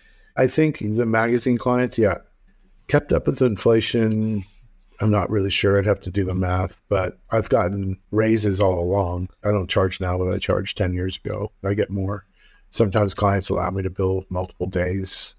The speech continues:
because it's easier for them to get that through. So it's just like, "Well, bill me for three days 'cause I can get that through the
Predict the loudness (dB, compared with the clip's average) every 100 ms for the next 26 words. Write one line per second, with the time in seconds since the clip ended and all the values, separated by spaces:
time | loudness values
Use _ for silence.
0 | -8 -2 0 -2 -2 -2 0 0 2 0
1 | 0 0 0 0 -2 0 0 -2 0 2
2 | 2 -2 -8 -20 _ -20 -20 _ -6 0
3 | 2 2 0 -2 0 0 2 4 2 2
4 | 0 2 2 2 2 0 -2 0 0 0
5 | -2 -2 0 2 2 0 -4 -2 -2 -4